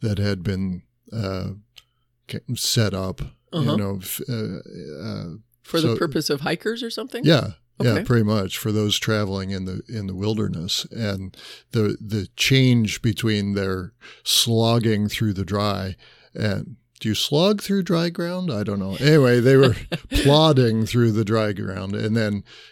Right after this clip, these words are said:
Speaker 1: coming across the water and diving into these pools and
Speaker 2: Hmm.
Speaker 1: just splashing around,
Speaker 2: Yeah,
Speaker 1: and
Speaker 2: I
Speaker 1: they're so
Speaker 2: imagine.
Speaker 1: refreshed.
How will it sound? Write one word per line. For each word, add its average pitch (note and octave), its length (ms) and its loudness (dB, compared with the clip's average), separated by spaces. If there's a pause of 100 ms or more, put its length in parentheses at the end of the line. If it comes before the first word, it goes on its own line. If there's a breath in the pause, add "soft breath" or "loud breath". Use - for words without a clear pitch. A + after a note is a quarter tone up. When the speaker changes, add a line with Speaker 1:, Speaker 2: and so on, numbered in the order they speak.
Speaker 1:
coming B2+ 260 6
across G#2+ 460 0
the G#2 80 -8
water F#2+ 500 -2
and G2 460 -4
diving G#2 560 0
into G2+ 340 -2
these G2 240 -4
pools G#2+ 560 -4
and E3 500 0
Speaker 2:
Hmm. C3+ 40 -6
Speaker 1:
just A#2 400 -4
splashing A2+ 720 -2
around, G#2 320 -2
Speaker 2:
Yeah, D3+ 160 0
Speaker 1:
and C#3+ 240 0
Speaker 2:
I C#3+ 40 0
Speaker 1:
they're D#3+ 100 4
so C3 220 4
Speaker 2:
imagine. A2+ 120 2
Speaker 1:
refreshed. G#2 640 -4